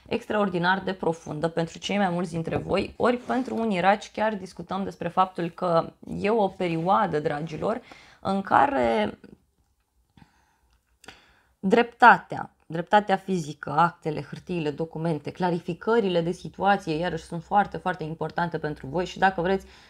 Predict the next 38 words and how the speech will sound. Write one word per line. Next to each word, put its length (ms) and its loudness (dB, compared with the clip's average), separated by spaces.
e 120 0
o 60 4
perioadă 380 4
în 100 -2
care 220 2
vine 240 -2
dreptatea 440 0
divină 420 -4
în 60 -2
viața 280 -2
voastră, 420 -4
însă 280 -2
vă 180 -2
pune 240 -2
față 280 0
în 80 -4
față 240 0
cu 120 -14
niște, 200 -8
cu 80 -8
niște 260 -4
dependențe 680 -2
pe 120 -8
care 260 -2
le 100 0
aveți, 360 -4
cu 80 -14
niște 260 -4
lucruri 260 -4
care 200 0
vă 140 -2
tentează 540 0
extraordinar 720 -2
de 100 -6
mult, 280 -6
dragii 300 -2
mei 200 -2
raci. 280 2